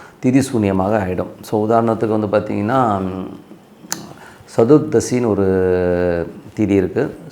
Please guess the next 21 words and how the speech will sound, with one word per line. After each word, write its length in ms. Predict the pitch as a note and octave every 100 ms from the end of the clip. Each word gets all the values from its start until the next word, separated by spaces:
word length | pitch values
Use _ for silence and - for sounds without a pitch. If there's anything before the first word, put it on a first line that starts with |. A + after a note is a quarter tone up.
| -
So 100 | - C3+ A2 -
சதுர்தசி 600 | A#2+ D3+ A2+ A#2 - C3 -
திதி 160 | A2+ A2
பார்த்திங்கன்னா 340 | G#2 G2+ G#2 C#3 G#2
நாலு 280 | G#2 C3 C3 -
கார்னர், 360 | G#2+ G#2+ F#2+ - - - - - -
அதாவது 300 | G2+ B2 B2+ C#3+
என்னென்னா 460 | B2 C3+ B2+ A#2+ C#3+ A#2 A2+
மிதுனம், 480 | A#2 B2 B2+ D3 D#3+ -
கன்னி, 360 | A2+ A2 A2+ B2+ - - - - - - - - G#2 F#2+
குரு, 240 | G#2+ B2+ D#3 - - G2+ G#2+
அதாவது 280 | G2+ A2+ A2+ G#2+ G#2 G2 F#2+ G#2+
மீனம், 320 | A#2 B2+ - - - - - - G#2
தனுசு. 320 | G#2+ G#2 - -
So 120 | B2
இந்த 120 | A2 G#2 A#2
நாலு 220 | F3 G#3 D3+
ராசியுமே 360 | C3+ C3+ C3 A#2
வந்து 160 | G2+
திதி 160 | G#2 G2+
சூன்யமாயிரும். 460 | - F#2 F2 E2